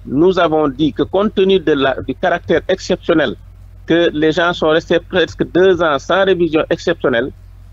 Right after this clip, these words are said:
il fallait cette année prendre une mesure transitoire qui consistait à faire de sorte que l'on puisse se faire enregistrer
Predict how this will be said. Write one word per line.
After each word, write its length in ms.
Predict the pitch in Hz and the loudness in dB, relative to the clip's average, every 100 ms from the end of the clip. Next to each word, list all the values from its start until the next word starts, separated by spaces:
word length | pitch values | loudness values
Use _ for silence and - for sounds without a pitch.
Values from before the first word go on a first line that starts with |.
| - | -4
il 140 | 151 143 | -2 -2
fallait 380 | - 170 170 151 | -2 0 0 0
cette 280 | - 185 | -2 -2
année 240 | 175 147 98 - - | 0 0 -4 -8 -2
prendre 320 | 170 170 160 160 | 0 0 0 0
une 140 | 139 | 0
mesure 360 | 135 156 151 143 - | 2 2 2 0 -2
transitoire 680 | 147 170 156 139 120 107 127 - - - - - - - | 0 0 0 0 0 2 -2 -8 -20 -20 -20 -20 -20 -6
qui 140 | 160 151 | -2 -2
consistait 840 | - 196 190 185 - 156 117 107 - - - - - - - - - - - - | 0 -2 -2 -6 -4 0 0 0 -8 -20 -20 -20 -20 -20 -20 -20 -20 -20 -20 -6
à 240 | 139 139 | -2 -2
faire 260 | 143 190 190 | -2 0 0
de 100 | 170 | 0
sorte 320 | - 175 - 160 | -2 -6 -4 -2
que 280 | 143 170 - - - - - - - | 0 0 -2 -14 -18 -20 -20 -20 -6
l'on 240 | 135 156 160 | 0 0 0
puisse 260 | - 214 | -2 -2
se 100 | 190 | -2
faire 280 | 170 180 160 - | 0 0 -2 -2
enregistrer 760 | 185 185 180 156 - 170 120 | 0 2 0 -4 -6 -4 -4